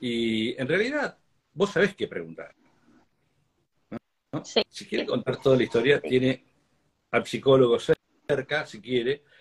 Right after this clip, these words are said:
Speaker 1: pero yo sé a dónde apunto, yo sé por qué estoy preguntando eso. Pero la persona te quiere contar, ¿viste? Entonces, tiene un conflicto ahora con el hermano, por ejemplo, ¿no? Y si te quiere contar toda la historia del hermano, y vos sabés,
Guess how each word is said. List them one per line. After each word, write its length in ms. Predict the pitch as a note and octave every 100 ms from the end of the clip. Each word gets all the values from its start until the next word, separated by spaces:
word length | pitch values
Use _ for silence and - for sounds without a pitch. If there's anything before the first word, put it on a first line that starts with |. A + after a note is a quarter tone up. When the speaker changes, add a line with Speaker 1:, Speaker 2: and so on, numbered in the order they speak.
| - _ _
Speaker 1:
pero 380 | - B2+ B2+ - _ _
yo 180 | A2 B2+
sé 300 | - - F3+
a 80 | G#2
dónde 240 | G2 F#2
apunto, 400 | E2+ - E2 D#2+ F2+
yo 120 | C3+
sé 400 | - - - G3
por 220 | - -
qué 100 | F#2
estoy 160 | - F2+
preguntando 500 | F#2 F#2 F#2 F2 E2
eso. 260 | - - _ _ _ -
Pero 120 | D3
la 60 | D3+
persona 260 | G3 G3+
te 100 | C#3
quiere 180 | C3+ B2+
contar, 360 | G2 E2+ - -
¿viste? 240 | B2 -
Entonces, 360 | - D#3 D3+ - - A#3+ - _
tiene 200 | D3+ F3
un 60 | F3
conflicto 440 | D#3+ F#3+ F#3 E3+
ahora 360 | F3 G3 G#3 - _ _ _ _ _ _ _ _ _ _ -
con 400 | C#3 D#3 D#3+ -
el 140 | - D#3+
hermano, 580 | C#3+ C3 F#2+ D2 _ _ _ _
por 120 | F#2+
ejemplo, 480 | F2 F2+ D2+ _ -
¿no? 160 | E3+ A#3 _ _ _ _
Y 280 | B2 C#3 - _ _ -
si 120 | A#2+
te 120 | C#3
quiere 180 | A3 B3
contar 280 | D#3 G3+ G3+
toda 120 | A3
la 60 | F3
historia 260 | - G3+
del 80 | E3
hermano, 320 | D#3 G3+ G3 -
y 80 |
vos 200 | D#3 A#3
sabés, 720 | - F3 F#3 C#3+ - - -